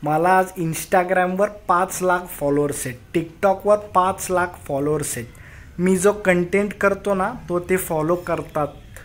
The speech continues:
बरोबर आहे मित्रा, चुकी तुझी नाहीये,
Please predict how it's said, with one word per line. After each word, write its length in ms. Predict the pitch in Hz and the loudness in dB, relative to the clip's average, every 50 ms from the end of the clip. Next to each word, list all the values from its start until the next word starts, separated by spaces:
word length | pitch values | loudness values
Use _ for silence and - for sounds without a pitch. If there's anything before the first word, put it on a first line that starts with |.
| - - - - - - - - - - - - - - - - - - - - - - - | -20 -20 -20 -20 -20 -20 -20 -20 -20 -20 -20 -20 -20 -20 -20 -20 -20 -20 -20 -20 -18 -12 -6
बरोबर 460 | 139 143 160 170 190 202 202 208 190 | 0 4 8 8 8 8 8 8 6
आहे 60 | 185 | 6
मित्रा, 300 | 180 165 143 - 151 143 | 4 2 0 0 0 0
चुकी 380 | 139 139 - - 135 - 185 190 | 0 0 -4 -8 -8 -4 -4 -4
तुझी 360 | 190 - 170 151 143 165 185 | -2 -2 -4 -2 0 0 0
नाहीये, 320 | 190 180 165 147 131 123 | 0 2 0 0 0 -2